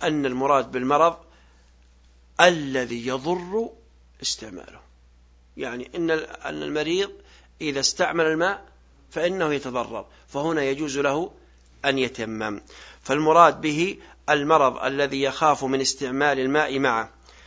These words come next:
التلف على نفسه أو تلف عضو من أعضائه، أو يخاف باستعمال الماء زيادة المرض أو تأخر البر، فهذه كلها تجيز للمريض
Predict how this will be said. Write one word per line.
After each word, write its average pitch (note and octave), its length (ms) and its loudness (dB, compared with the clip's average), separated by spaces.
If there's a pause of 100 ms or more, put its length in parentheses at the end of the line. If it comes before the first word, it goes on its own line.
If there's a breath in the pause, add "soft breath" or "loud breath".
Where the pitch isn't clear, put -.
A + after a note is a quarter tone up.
(260 loud breath)
التلف D#3+ 520 0
على C#3 200 2
نفسه B2+ 420 -2 (540 loud breath)
أو C#3 120 2
تلف D#3+ 500 0
عضو D3+ 340 2
من D3 220 0
أعضائه، C3 680 4 (440 loud breath)
أو D3 160 4
يخاف D3+ 480 2
باستعمال C#3+ 600 0
الماء D3+ 400 2 (220 soft breath)
زيادة D3+ 560 4
المرض B2 360 0 (500 soft breath)
أو D#3 180 4
تأخر D3+ 540 -4
البر، A#2+ 240 -4 (400)
فهذه B2+ 460 -6
كلها C3 360 -8
تجيز C3+ 460 -10
للمريض D3+ 460 -6